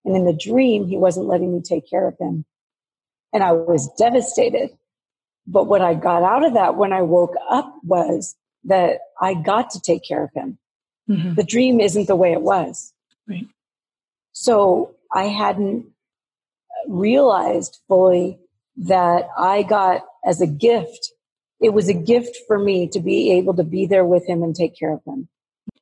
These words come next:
Speaker 2: And it's hard to look at those hard things and lean into them. Sometimes. But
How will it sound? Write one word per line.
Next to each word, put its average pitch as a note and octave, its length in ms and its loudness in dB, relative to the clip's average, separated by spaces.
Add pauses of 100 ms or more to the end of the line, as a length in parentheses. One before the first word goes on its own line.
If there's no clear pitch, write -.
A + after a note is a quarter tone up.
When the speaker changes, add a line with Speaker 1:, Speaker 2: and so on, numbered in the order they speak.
(320)
Speaker 2:
And G3+ 120 0
it's G3+ 200 0
hard G3+ 440 2
to F#3 100 0
look F#3 240 2
at G3 120 -2
those F3+ 200 -2
hard F3 300 -6
things E3+ 400 -4 (100)
and E3+ 480 -4 (560)
lean F#3 300 0
into F3 280 -4
them. E3+ 360 -4 (840)
Sometimes. E3+ 680 -6 (200)
But F#3+ 480 0